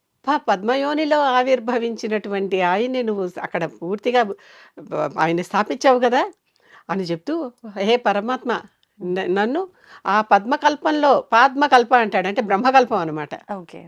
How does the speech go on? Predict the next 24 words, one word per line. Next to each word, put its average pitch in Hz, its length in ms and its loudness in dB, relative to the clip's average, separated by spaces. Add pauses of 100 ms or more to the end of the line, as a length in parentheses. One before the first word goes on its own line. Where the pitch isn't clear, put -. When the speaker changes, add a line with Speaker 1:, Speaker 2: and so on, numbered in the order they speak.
Speaker 1:
పద్మంలోంచి 277 580 -2
వచ్చినవాడు 277 360 -4
పాద్ముడు. 233 420 0 (680)
ఆ 180 80 -2
పాద్మకల్పంలో 262 960 0
ఉన్నటువంటి 202 640 -4
ఆ 175 120 -4
బ్రహ్మని 180 560 -6
నువ్వు 233 180 -4
సృష్టించావే 208 720 -4
పద్మయోనిలో, 202 880 0
Speaker 2:
ఉమ్. 185 160 -12 (340)
Speaker 1:
అటువంటి 254 460 -6
ఓ 233 160 -2
మహావిష్ణు, 170 720 -8 (160)
Speaker 2:
ఉమ్. 180 280 -16
Speaker 1:
ఎక్కడైతే 269 720 -2
గురువుడు, 262 760 -6
గురువు, 247 520 -6
వ్యాయుడు 240 500 0 (280)
ఇద్దరు 233 320 -2
ఉన్నారు, 202 420 0 (760)
వాళ్ళిద్దరూ 233 580 2
ఉన్న 277 180 -4